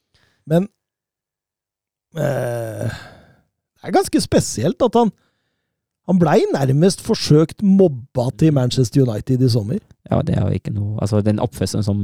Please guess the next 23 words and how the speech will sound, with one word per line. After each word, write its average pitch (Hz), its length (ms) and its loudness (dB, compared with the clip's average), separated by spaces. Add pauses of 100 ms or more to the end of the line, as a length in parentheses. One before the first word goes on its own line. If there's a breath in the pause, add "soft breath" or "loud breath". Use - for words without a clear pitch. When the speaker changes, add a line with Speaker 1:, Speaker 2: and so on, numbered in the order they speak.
Speaker 2:
eh, 101 260 4
som 104 140 2
Barcelona 104 480 2
har 104 120 -2
hatt - 140 -12
mot 101 220 -8
noen 107 180 -4
av 110 60 -4
sine 107 300 -4
egne, 101 340 -4 (800)
det - 160 -8
er, - 480 0 (580)
det, - 140 -6 (100)
det, - 180 -6
det 107 220 0
er, 120 680 -2 (280)
det 175 100 0
er - 20 6
Speaker 1:
Men, 240 140 2
men, 226 100 2
Speaker 2:
skremmende, 226 140 0
Speaker 1:
men, 226 100 0
Speaker 2:
altså. 214 160 -4